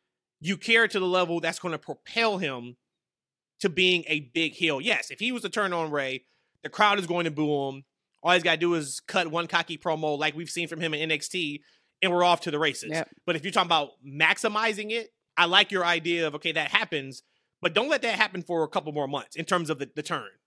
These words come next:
Speaker 1: Maybe this can be s-, chapter one out of six chapters. And in a couple months, he turns. But if he, say if he was to turn next Friday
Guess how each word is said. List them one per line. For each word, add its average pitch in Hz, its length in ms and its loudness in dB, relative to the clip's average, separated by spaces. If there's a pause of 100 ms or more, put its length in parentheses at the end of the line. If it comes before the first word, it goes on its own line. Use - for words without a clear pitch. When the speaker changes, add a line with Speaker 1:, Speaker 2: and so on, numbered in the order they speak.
Speaker 1:
Maybe 185 260 6
this 180 140 -2
can 165 120 -14
be 180 300 -4 (360)
s-, - 260 -14
chapter 165 300 2
one 156 240 2
out 147 140 4
of 143 220 0 (220)
six - 300 -2
chapters. - 560 -6 (340)
And 156 160 -2
in 151 80 -2
a - 20 -8
couple 156 240 4
months, 170 400 0 (300)
he 160 160 -4
turns. 127 400 -2
But 165 120 2
if - 60 -6
he, 214 100 -2
say 220 200 2
if 180 60 -2
he 214 100 -4
was 196 140 -2
to 160 60 -4
turn 196 540 -4 (540)
next 170 240 2
Friday 190 500 0